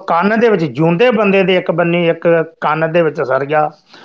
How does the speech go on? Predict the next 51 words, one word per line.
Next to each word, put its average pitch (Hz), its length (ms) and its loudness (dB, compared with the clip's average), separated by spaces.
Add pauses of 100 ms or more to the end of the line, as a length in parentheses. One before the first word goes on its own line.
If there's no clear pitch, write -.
(160)
ਪਾ 175 220 0
ਕੇ 196 120 0
ਤੇ 208 120 2
ਦੂਜੇ 175 300 0
ਬੰਦੇ 170 240 0
ਹੁੰਦੀ 156 200 2
ਸਰੀਆ 139 340 -2
ਕੱਢ 131 200 -4
ਦਿੰਦੇ 127 320 -4
ਸੀਗੇ 135 220 -2
ਜਿਉਂਦੇ 120 320 -4
ਬੰਦੇ 110 320 -10
ਦੇ। 143 120 -14
ਇੱਦਾਂ 160 360 -2
ਉਹਨਾਂ 147 240 -2
ਨੇ 135 160 -8 (460)
ਜੇਲ੍ਹ 175 260 0
ਦੇ 185 80 0
ਵਿੱਚ 156 120 -4
ਬੰਦੇ 135 300 -2
ਮਾਰੇ 135 300 0
ਨੇ। 160 100 -4
ਉਹਦਾ 160 280 2
ਵੀ 180 120 0
ਮੈਂ 165 180 0
ਕੇਸ 147 320 -4
ਇੱਥੇ 139 240 -4
ਦਰਜ 135 280 -4
ਕਰਾਇਆ 127 380 -2
ਸੀਗਾ। 131 300 -8 (720)
ਤੇ 147 140 2
ਫਿਰ 151 220 0
ਇਹਨਾਂ 170 280 0
ਨੇ 175 120 2
ਦੋ 160 320 2
ਹਜ਼ਾਰ 180 260 2
ਸੱਤ 151 300 -2
ਦੀ 170 200 0
ਮੁਲਾਇਮ 151 400 0
ਸਿੰਘ 165 240 -6
ਦੀ 165 80 -4
ਜਿਹੜੀ 156 240 -2
ਸਰਕਾਰ 135 420 0
ਆਈ 135 200 -2
ਸੀਗੀ, 147 400 -8 (380)
ਉਸ 156 140 0
ਕੇਸ 165 260 0
ਚਾਰਜ 143 280 0
ਸ਼ੀਟ 196 240 0
ਹੋ 196 140 2
ਗਿਆ। 190 280 2